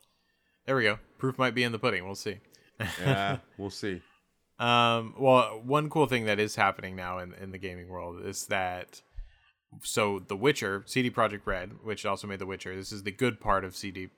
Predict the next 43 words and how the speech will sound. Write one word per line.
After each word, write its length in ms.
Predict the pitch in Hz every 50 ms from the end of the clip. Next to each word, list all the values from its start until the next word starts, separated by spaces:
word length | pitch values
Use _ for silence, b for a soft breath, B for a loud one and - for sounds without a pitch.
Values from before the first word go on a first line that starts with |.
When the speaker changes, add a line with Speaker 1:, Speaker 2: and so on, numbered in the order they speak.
| _ 175 147
Speaker 1:
Projekt 380 | - 113 101 95 95 92 -
Red, 300 | 92 90 90 98 104 104
not 180 | 104 101 95 -
the 60 | 95
shitty 320 | - - - 98 90 - 113
part. 240 | 87 90 - 120 -
Speaker 2:
<laughs> 400 | 185 175 - - 160 170 - -
Not 0 |
Speaker 1:
Uh, 340 | 107 113 117 113 110 110 110
Speaker 2:
the 120 | 107 107
shitty 460 | - 123 120 147 135 107 107 - 131
part 180 | - 98 98 95
that 180 | - 95 92 90
took 180 | - 101 - -
millions 320 | 92 98 101 101 98 95
of 80 | 90 87
dollars 300 | 85 87 92 98 95 -
from 80 | - 123
their 80 | 120 107 95
Speaker 1:
Exactly. 680 | 98 117 117 123 117 110 104 104 98 95 92 98 104 101 - - -
Speaker 2:
employees. 400 | 120 120 117 117 113 113 110 110
Speaker 1:
Um, 260 | 107 107 104 104 - - - - - - - _
so 280 | - - - 127 117 113
they're 260 | 104 110 117 117 110 104 - _ - - - - - _ - -
redoing 540 | 127 123 123 147 147 135 143 139 131 123 117
The 60 | 113
Witcher 280 | 104 107 107 - - 104
three. 260 | - - 98 90 -
That's, 280 | - 101 98 95 - -
that's 200 | - 107 104 -
on 120 | 107 104
the 60 | 104
horizon. 680 | 101 104 101 98 92 92 90 - 95 90 90 90 - -
Um, 220 | - 101 98 95 90
they're 100 | 92 92
revamping 460 | 98 101 98 101 101 92 87 95 92
it 200 | 92 90 - _ _
for 180 | - - 98
the, 280 | 92 85 90 90 87 87
for 100 | - - 95
the 120 | 92 90
new 140 | 87 101 98
consoles. 600 | - 110 104 98 92 - 98 92 92 92 - -